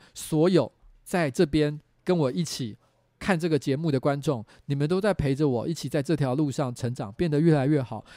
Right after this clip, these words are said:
所以我都希望你们可以再给我一点时间，一点机会，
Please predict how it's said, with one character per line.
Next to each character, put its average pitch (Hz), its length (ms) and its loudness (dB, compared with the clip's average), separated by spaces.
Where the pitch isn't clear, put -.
所 196 140 4
以 - 20 10
我 165 120 8
都 180 160 6
希 180 180 0
望 165 180 6
你 139 60 0
们 147 100 4
可 190 100 0
以 165 60 6
再 160 160 2
给 147 160 2
我 135 140 4
一 143 60 2
点 127 180 -2
时 123 180 -6
间， 143 260 -2
一 185 60 -6
点 143 180 -6
机 139 220 -4
会， 135 220 0